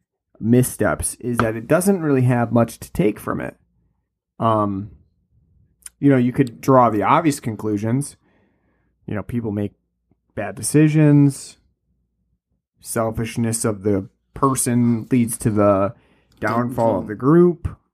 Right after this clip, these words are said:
Speaker 1: Um, but at the end of the day, like, what are you left with in terms of the actual meaning behind what this film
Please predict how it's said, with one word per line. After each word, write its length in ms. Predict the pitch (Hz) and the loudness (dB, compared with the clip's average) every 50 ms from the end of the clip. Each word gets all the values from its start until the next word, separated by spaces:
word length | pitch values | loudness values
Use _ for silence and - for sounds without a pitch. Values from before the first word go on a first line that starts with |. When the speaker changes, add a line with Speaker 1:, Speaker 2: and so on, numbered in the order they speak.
| _ _ | _ _
Speaker 1:
Um, 600 | 117 117 117 110 110 107 107 107 104 104 113 127 _ _ _ _ _ _ _ _ _ _ _ _ _ _ _ _ _ _ _ - - - | -10 -8 -6 -6 -6 -6 -6 -6 -8 -8 -10 -12 _ _ _ _ _ _ _ _ _ _ _ _ _ _ _ _ _ _ _ -20 -10 -6
but 100 | - 123 | -2 -2
at 140 | 131 127 - | -2 -2 -2
the 160 | 123 123 127 | -2 -2 0
end 100 | 139 147 | 0 0
of 100 | 139 117 | 0 -2
the 80 | 117 | -4
day, 460 | 104 104 123 135 151 147 123 117 113 113 | -2 2 4 4 6 6 4 4 2 2
like, 220 | 110 107 107 - | 0 -4 -4 -4
what 140 | 120 123 131 | -2 -2 0
are 40 | 127 | 0
you 180 | 123 117 113 | -2 -2 -2
left 360 | 117 117 120 139 135 - - | 2 2 2 2 0 -4 -6
with 460 | 101 101 98 92 92 92 - - _ _ _ _ _ _ _ _ _ _ _ - | -6 -4 -4 -4 -6 -8 -10 -18 _ _ _ _ _ _ _ _ _ _ _ -4
in 140 | 104 110 | -4 -4
terms 360 | 110 - 127 127 127 123 117 117 | -2 0 0 2 2 2 2 0
of 160 | 117 110 107 | -2 -2 -2
the 160 | 117 117 101 | -2 -2 0
actual 760 | 98 110 113 117 - - - 131 120 113 110 107 104 104 - _ _ _ | -2 -2 -2 -4 -6 -6 -2 -2 0 0 0 -2 -4 -6 -8 _ _ _
meaning 600 | 120 131 147 180 202 214 196 151 120 110 107 101 | 2 2 4 4 2 2 2 2 2 0 -2 -6
behind 720 | 107 117 123 123 120 110 104 104 104 104 104 101 - - _ _ _ _ _ _ _ _ _ _ _ _ _ | -8 -8 -6 -4 -2 0 0 0 0 0 -2 -2 -6 -12 _ _ _ _ _ _ _ _ _ _ _ _ _
what 260 | - 120 127 123 - | 0 2 2 2 2
this 220 | - 120 113 - - | -2 -4 -4 -4 -8
film 640 | - - - 135 131 123 120 113 110 107 107 120 | -6 -2 0 2 4 4 2 2 0 -2 -4 -6